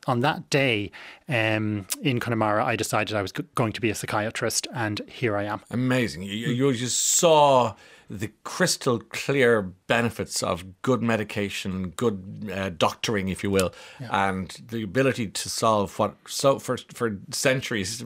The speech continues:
Speaker 2: people thought were, was incurable or
Speaker 1: Absolutely.
Speaker 2: impossible.
Speaker 1: I mean, it's still a very difficult condition, schizophrenia.
Speaker 2: Sure.
Speaker 1: The treatments are imperfect and delivering treatment can be hard.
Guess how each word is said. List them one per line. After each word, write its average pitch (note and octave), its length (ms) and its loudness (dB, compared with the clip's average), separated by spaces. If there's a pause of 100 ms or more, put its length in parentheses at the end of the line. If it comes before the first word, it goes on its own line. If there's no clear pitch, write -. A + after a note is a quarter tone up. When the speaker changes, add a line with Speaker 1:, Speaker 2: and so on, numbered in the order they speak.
Speaker 2:
people A2 280 -2
thought G2+ 460 0
were, G2 240 0
was G2 200 -2
incurable G2+ 640 2
or E2+ 300 -2 (240)
Speaker 1:
Absolutely. A#2+ 420 -4
Speaker 2:
impossible. C3 560 0 (280)
Speaker 1:
I E3 60 4
mean, F3 300 4
it's F#3 260 4
still - 240 6
a E3+ 40 8
very D#3+ 180 6
difficult - 340 0
condition, C3+ 360 2
schizophrenia. E3 640 2
Speaker 2:
Sure. D3 80 4
Speaker 1:
The - 60 2
treatments - 360 -2
are A2+ 140 2
imperfect - 580 0
and A2+ 80 0
delivering A#2 340 2
treatment A#2 360 -2
can A2 160 -2
be A2+ 100 2
hard. C#3+ 400 4